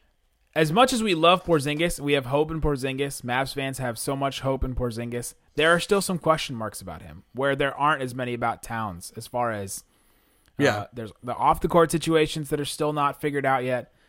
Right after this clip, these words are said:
Speaker 1: There's, uh, injury concerns for sure that are still there with Porzingis, and Towns has, doesn't have those two things. Now, Towns has questions on the court. Uh, you know, he's been,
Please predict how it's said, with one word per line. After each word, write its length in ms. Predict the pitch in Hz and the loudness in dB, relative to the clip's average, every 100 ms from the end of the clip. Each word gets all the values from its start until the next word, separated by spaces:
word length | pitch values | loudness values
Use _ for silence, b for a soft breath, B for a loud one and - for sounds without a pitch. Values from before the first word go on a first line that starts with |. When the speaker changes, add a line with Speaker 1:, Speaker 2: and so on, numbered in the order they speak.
| _ | _
Speaker 1:
There's, 440 | 117 120 120 110 - | -6 -4 -4 -6 -12
uh, 320 | 65 110 101 - | -12 -10 -10 -4
injury 400 | 147 160 170 160 | -4 0 0 0
concerns 540 | 165 147 156 143 139 | -2 0 2 2 0
for 200 | - 110 | -6 -8
sure 360 | - - 147 151 | -8 0 4 4
that 140 | 147 | 2
are 100 | 139 | -4
still 480 | 135 - 143 135 135 _ _ _ - | -6 -4 -2 -2 -4 _ _ _ -4
there 180 | 139 | 0
with 160 | 139 131 | 0 -2
Porzingis, 540 | 143 135 131 127 127 123 | -2 -2 -4 -6 -8 -8
and 100 | 117 | -8
Towns 360 | 156 190 202 | -2 0 0
has, 160 | 170 160 | -4 -6
doesn't 260 | 143 160 170 | -4 -6 -2
have 200 | 156 170 | 2 4
those 240 | 156 131 | 4 0
two 180 | - 113 | -6 -10
things. 360 | - 85 80 156 | -10 -14 -12 0
Now, 180 | 156 | 2
Towns 320 | 143 190 208 190 | 2 0 -2 -2
has 120 | 156 | -4
questions 420 | - 139 - 123 | -2 -2 -2 -2
on 160 | 143 170 | 0 0
the 80 | 147 | -2
court. 400 | - 120 139 - _ _ _ _ | -4 -2 -2 -6 _ _ _ _
Uh, 280 | 113 113 113 - _ _ | -8 -4 -4 -6 _ _
you 100 | 127 | -10
know, 100 | 117 | -6
he's 160 | 127 139 | -4 -2
been, 260 | 160 165 | 0 0